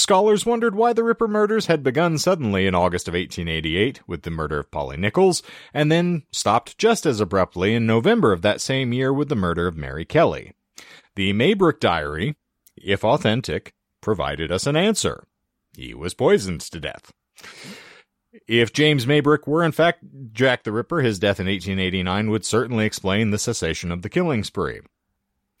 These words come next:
The diary itself, at nine thousand words,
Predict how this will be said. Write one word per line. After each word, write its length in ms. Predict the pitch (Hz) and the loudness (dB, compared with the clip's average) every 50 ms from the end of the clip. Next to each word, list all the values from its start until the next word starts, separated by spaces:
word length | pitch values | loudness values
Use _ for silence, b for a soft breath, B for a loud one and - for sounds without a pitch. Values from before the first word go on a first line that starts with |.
| - _ _ - | -20 _ _ -2
The 120 | 120 117 | -2 2
diary 360 | 117 131 135 160 170 160 147 120 | 2 4 4 4 4 4 2 2
itself, 440 | - - 156 127 98 143 160 - - - | 2 2 2 4 4 4 0 -2 -2 -2
at 180 | 123 - - | -2 -2 0
nine 420 | 127 123 131 156 196 208 208 190 175 | -2 0 0 0 2 0 0 0 0
thousand 540 | - 185 208 233 240 220 180 226 214 202 185 | 2 2 2 4 2 2 0 -2 -4 -2 2
words, 540 | 220 233 214 165 113 113 143 170 165 - | 4 4 6 6 6 6 4 4 0 -4